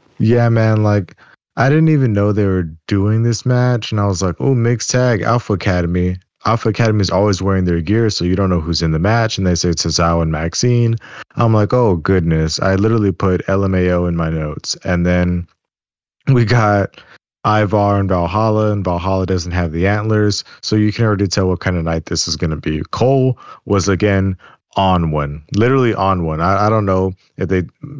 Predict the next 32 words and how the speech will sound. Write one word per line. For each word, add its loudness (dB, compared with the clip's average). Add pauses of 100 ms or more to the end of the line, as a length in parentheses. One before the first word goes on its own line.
(120)
since -2
Vince -2
McMahon's 0
not 0
in 0
his -2
ear, 2 (320)
but 0
he's 0
on 0
the 0
fucking -2
shits, -2 (180)
like, -2
this -4
entire 0 (160)
year, -2
and -6
it's -6
been 0
amazing. -2
So -2
I 0
hope 0
he -2
continues, -2 (240)
and -2
I 2
hope 0
he's -2
doing 0
well. -4